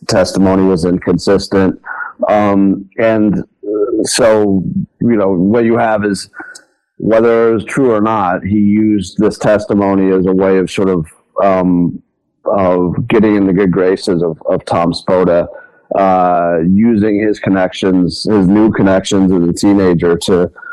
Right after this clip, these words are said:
the D A's office to, uh, get a police career, first with the N Y P D and then Suffolk County,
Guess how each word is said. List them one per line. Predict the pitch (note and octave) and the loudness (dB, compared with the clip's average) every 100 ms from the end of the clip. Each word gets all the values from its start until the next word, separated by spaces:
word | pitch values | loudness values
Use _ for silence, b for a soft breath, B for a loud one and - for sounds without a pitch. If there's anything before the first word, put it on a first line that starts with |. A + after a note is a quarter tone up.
| B - | B -2
the | G2 | 2
D | G2 G2+ | 4 4
A's | F#2+ F#2+ G2 | 4 2 2
office | F2 F2 G2 E2+ - - | 0 0 0 -2 -2 -8
to, | - G2+ F2+ F2 E2 B B B _ - - | -4 0 2 2 -2 B B B _ -18 -4
uh, | G#2 G2 F#2+ | 0 2 2
get | F#2 F2+ A#2+ | 2 2 2
a | A2+ | 0
police | - G#2 G#2+ A#2 - | 0 0 0 0 -4
career, | - F#2 E2+ D#2+ E2+ - | -2 0 0 -2 -4 -4
first | A2 G#2+ - | -2 -2 0
with | G#2 F#2 | -2 0
the | E2 | 0
N | G2+ | 0
Y | F#2+ F2+ | 0 -2
P | - F#2 | 0 0
D | F2+ | 2
and | F2 | 0
then | F2 F2 | 0 -2
Suffolk | - F#2 F2+ | -2 -2 -2
County, | - F2+ F2+ | -4 -2 0